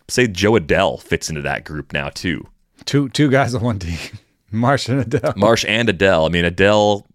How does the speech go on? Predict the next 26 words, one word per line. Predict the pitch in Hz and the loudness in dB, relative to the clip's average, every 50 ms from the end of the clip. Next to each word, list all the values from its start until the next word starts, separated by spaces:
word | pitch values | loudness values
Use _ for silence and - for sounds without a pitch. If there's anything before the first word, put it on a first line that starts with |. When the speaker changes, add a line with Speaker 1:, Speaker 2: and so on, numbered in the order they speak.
| _ _ _ - | _ _ _ -4
Speaker 1:
A | - 90 101 | 0 0 2
D | 104 98 | 2 0
P | - - - 101 98 98 | -2 -2 -4 -2 0 0
in | 92 | 2
the | 87 | 2
last | 87 87 87 90 - - - _ _ _ _ _ _ _ _ _ - | 2 2 0 0 -4 -10 -16 _ _ _ _ _ _ _ _ _ -14
two | - - 110 92 | -6 -4 -2 0
weeks | 90 95 85 - - | 0 0 0 -2 -8
or | 95 | -8
so, | - - - 92 90 92 90 87 - - | -6 0 2 2 4 4 2 0 -2 -8
just | - - - | -10 -4 -2
outside | 135 135 113 - - 95 95 90 | -2 -2 0 0 -2 -2 -2 -4
the | 82 | -6
top | - 92 80 82 - _ _ _ _ _ _ _ _ _ - | -2 0 0 0 -2 _ _ _ _ _ _ _ _ _ -16
two | - - - | -14 -14 -10
twenty-five. | - - 87 78 73 - - 73 73 76 85 82 80 - _ _ _ _ _ _ _ _ _ _ _ - | -6 -4 -4 -4 -4 -4 -4 -4 -2 0 -2 -2 -2 -4 _ _ _ _ _ _ _ _ _ _ _ -6
You're | - 90 | -2 -2
looking | 98 - 101 98 | 0 2 0 0
at | - | 0
him | 98 98 95 95 87 | 0 0 0 0 2
versus | 90 90 87 - - 92 87 82 | 0 0 0 0 0 -2 -2 -2
Vaughn, | 80 80 78 80 80 82 82 85 85 82 82 80 | -2 -2 0 2 2 2 2 2 0 0 -2 -4
versus | 76 80 80 - - - 85 82 76 - _ _ _ _ _ _ _ - | -4 -4 -4 -4 -4 -4 -4 -4 -4 -6 _ _ _ _ _ _ _ -2
Jesus | - 92 - - - 95 87 | -2 0 0 0 -2 -2 -4
Sanchez, | - - 82 80 87 85 - - 82 82 82 82 82 76 76 | -4 -2 -2 0 0 -2 -2 -2 0 2 2 2 0 -2 -4
versus | 73 80 82 - - 92 80 | -6 -6 -6 -6 -8 -10 -8